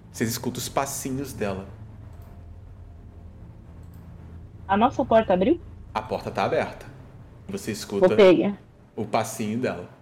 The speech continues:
Speaker 1: Você não tá vendo
Speaker 2: Uhum.
Speaker 1: ela, não tá vendo o doutor, mas tão ouvindo essas coisas.
Speaker 2: Tá. Se eu tô ouvindo ela andar, eu vou pegar a Gwen. Eu vou, vou botar ela assim no meu ombro, né? Vou passar o braço dela.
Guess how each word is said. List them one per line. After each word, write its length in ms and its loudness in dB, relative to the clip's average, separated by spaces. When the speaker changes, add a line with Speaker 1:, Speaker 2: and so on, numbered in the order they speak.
Speaker 1:
Você 140 -4
não 140 2
tá 100 2
vendo 240 -2
Speaker 2:
Uhum. 60 4
Speaker 1:
ela, 220 4
não 160 2
tá 100 2
vendo 180 0
o 20 0
doutor, 280 4
mas 160 2
tão 340 2
ouvindo 480 4
essas 260 0
coisas. 460 -8
Speaker 2:
Tá. 220 8
Se 160 6
eu 100 12
tô 160 10
ouvindo 260 12
ela 160 12
andar, 360 12
eu 100 12
vou 140 12
pegar 580 10
a 80 10
Gwen. 400 10
Eu 180 10
vou, 360 10
vou 240 8
botar 340 10
ela 160 12
assim 160 10
no 80 12
meu 220 12
ombro, 280 12
né? 180 12
Vou 80 2
passar 260 8
o 20 12
braço 300 8
dela. 320 8